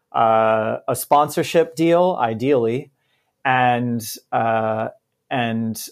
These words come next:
ongoing fare box recovery. Uh, and basically, that's essentially it. There's small other pots of money that cities and, uh, bike share systems can tap into, uh, grants.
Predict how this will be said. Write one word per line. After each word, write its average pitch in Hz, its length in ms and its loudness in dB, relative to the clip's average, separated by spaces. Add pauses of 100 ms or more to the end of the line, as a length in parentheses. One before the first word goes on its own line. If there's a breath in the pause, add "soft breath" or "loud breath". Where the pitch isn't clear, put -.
(100)
ongoing 120 640 2
fare 127 260 2
box 113 320 2
recovery. 113 520 -4 (260)
Uh, 113 480 -4 (200)
and 135 520 0 (640)
basically, 208 640 4
that's 185 400 2
essentially 180 600 2
it. 113 240 2
There's 131 280 0
small 147 300 4
other 147 260 4
pots 139 300 -4
of 135 120 -6
money 139 320 -2
that 127 240 -2
cities 135 520 0
and, 123 400 -2 (240)
uh, 123 260 2
bike 123 220 -2
share 131 180 0
systems 123 420 -6
can 120 180 -6
tap 123 300 -2
into, 127 680 2 (440)
uh, 117 560 2 (400)
grants. 131 800 0